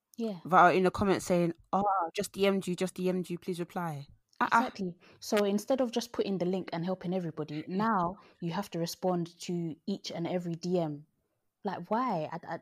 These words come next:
Speaker 1: I didn't understand that at all. And I'm like, if you
Speaker 2: Understand.
Speaker 1: wanna help, then help. But this seems more like a, I don't know. What is that? Attention seeking?
Speaker 2: It's not
Speaker 1: Is
Speaker 2: even
Speaker 1: it
Speaker 2: your website. Anyways,
Speaker 1: Yeah.
Speaker 2: the website is actually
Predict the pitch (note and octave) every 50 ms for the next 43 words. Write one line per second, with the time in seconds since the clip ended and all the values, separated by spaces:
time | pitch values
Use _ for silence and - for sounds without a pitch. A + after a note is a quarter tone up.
0 | - E3+ F3 - A#3 A3 A3 - - - F3+ F3+ F3 E3+ - - F#3 F#3 F3+ E3+
1 | D#3+ C#3 C3 - - - G3+ F#3 E3 D#3+ D#3+ - _ _ _ _ _ _ _ -
2 | G3 F#3 F#3+ F#3 F3+ - A#3 - - C#4 C4 C4 B3+ A#3 G#3 G3+ A3 G#3+ - -
3 | - F3 E3+ E3+ F3+ G3 F#3 - - - - E3+ D#3+ - - _ _ - - -
4 | G#3+ G#3 - - - - G3 F#3+ F#3 F3 F3 - - - D#3+ E3+ F3 F3+ F3 E3
5 | E3 E3+ - - F3 D#3+ D#3 D#3 D#3 D#3 - _ _ _ _ _ _ _ _ _
6 | _ _ _ _ _ _ _ _ _ _ _ _ _ _ - F3+ F#3+ F#3 F#3+ A#3+
7 | D4 C#4 G3+ D#3 C#3+ - _ A3 A#3 A#3 C#4 - - D3+ C3+ - - - A3+ A3+
8 | A3+ - B3 A#3 A#3 - C4+ B3+ - C#4 D4 D#4 - _ _ _ _ _ - -
9 | - - D4 D4 B3+ B3 A#3 A3+ A3 B3+ E4+ - - F4+ D#4 D#4 - - - _
10 | _ _ _ _ - A#3 B3 - G#3+ F3+ F3 F3 E3+ C#3+ G3 A3 A3+ G#3+ - -
11 | F#3 - - - E3 D3+ F3+ F3+ - - - - E3 E3 D#3+ D#3